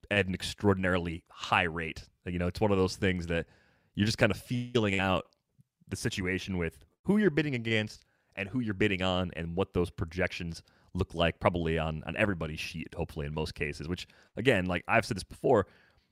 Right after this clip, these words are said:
one of my favorite things about projections is that it gives you some insight into what everybody else in the room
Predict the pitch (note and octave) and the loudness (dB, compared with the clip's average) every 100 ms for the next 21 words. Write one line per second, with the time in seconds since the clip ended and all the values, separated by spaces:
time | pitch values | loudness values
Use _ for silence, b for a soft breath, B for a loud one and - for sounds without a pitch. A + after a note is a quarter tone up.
0 | _ - B2 B2+ A#2 A#2+ G#2 A2+ G2 G2+ | _ 2 4 6 6 4 4 2 2 2
1 | - F2 F#2+ - G2 F2 E2 F2+ E2+ G2 | 0 0 0 0 -2 -4 -4 -2 0 2
2 | G2 G2+ F#2 - - D#2 A2+ - F#2+ F2 | 4 4 4 0 -6 -2 -2 -2 -2 -2
3 | - F#2+ F2 F#2 - _ - A2 G2+ F#2+ | -2 -2 2 2 0 _ 0 0 2 2
4 | G2+ F2 G2+ - - - A2 G2 E2+ A2 | 4 4 2 0 -8 -4 -2 0 4 6
5 | A2+ F#2 | 8 4